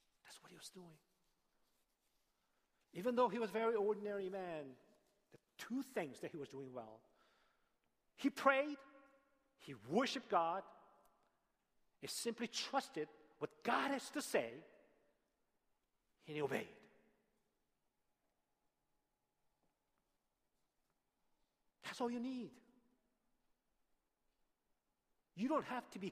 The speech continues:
gifted. You don't have to be talented.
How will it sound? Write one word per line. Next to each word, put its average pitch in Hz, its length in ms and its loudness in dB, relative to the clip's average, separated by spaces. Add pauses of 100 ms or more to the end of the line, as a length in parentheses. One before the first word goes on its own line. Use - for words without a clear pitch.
gifted. 175 440 2 (720)
You 185 140 0
don't 277 160 6
have 254 220 0
to 220 80 -4
be 196 120 -2
talented. 247 640 -2